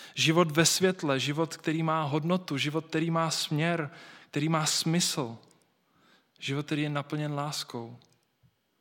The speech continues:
Život, který je velmi těžký a není jednoduchý. Protože musíme říkat ne našemu instinktu, našim touhám, naší touze po uspokojení,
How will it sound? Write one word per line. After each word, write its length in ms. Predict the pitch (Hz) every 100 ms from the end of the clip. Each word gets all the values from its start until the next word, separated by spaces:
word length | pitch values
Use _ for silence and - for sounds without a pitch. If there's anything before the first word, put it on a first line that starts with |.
| _ _ _ _ _ _ - -
Život, 260 | - 165 170
který 220 | 180 180
je 100 | 175
velmi 380 | 160 175 185 185
těžký 720 | 190 180 - 170 123 117 - - _ -
a 80 | 147
není 280 | 151 170 190
jednoduchý. 680 | 185 156 139 127 - 113 110 _ _ _ _ _ _ _ _ _ _ _ _ _ - -
Protože 320 | - 131 151 160
musíme 520 | 156 - 175 175 156
říkat 420 | 147 156 165 156 -
ne 440 | 151 156 156 156 - - - - _ _ _ _ _ - -
našemu 400 | 135 - 151 147
instinktu, 760 | 143 143 - 147 151 - 117 117 - _ 135
našim 400 | 127 - 139 135
touhám, 640 | 135 143 127 123 117 117 - - - - _ _
naší 280 | 131 123 -
touze 340 | - 143 139 147
po 120 | -
uspokojení, 920 | 151 - - 147 147 135 127 117 113